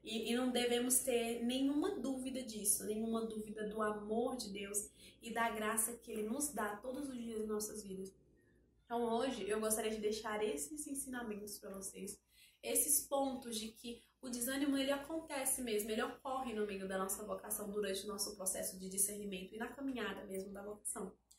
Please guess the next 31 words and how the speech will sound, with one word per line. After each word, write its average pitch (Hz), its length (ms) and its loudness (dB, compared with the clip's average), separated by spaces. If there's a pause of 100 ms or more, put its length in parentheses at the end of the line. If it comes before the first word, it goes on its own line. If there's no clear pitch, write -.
(380)
No 269 120 0
entanto, 285 840 -2
a 247 140 4
oração, 214 880 4 (280)
é, 190 600 2 (680)
a 196 320 -2
amizade, 202 680 0
a 190 40 0
vocação, - 480 -6
os 202 80 -2
irmãos 214 640 2
de - 100 -8
comunidade, 190 840 -4 (180)
os 196 120 -2
irmãos 214 440 0
de 208 80 -4
paróquia, 196 760 -2 (160)
e 233 140 -2
ter 233 260 6
sempre 247 240 2
esperança 220 400 2
na 202 80 -2
vontade 202 360 -6
de 190 60 -8
Deus 196 420 2
é 190 420 6
algo 214 320 2
que 233 160 -8
nos 233 160 -2
dá 233 140 2
forças 220 680 -2